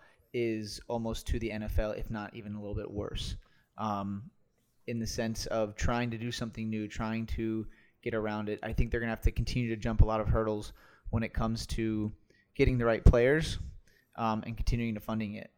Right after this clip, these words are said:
because I think it'll only be a certain amount of time before people are just like, "You know what?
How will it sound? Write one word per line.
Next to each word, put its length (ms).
because 480
I 80
think 480
it'll 260
only 440
be 260
a 60
certain 240
amount 180
of 80
time 260
before 420
people 240
are 60
just 140
like, 160
"You 60
know 100
what? 260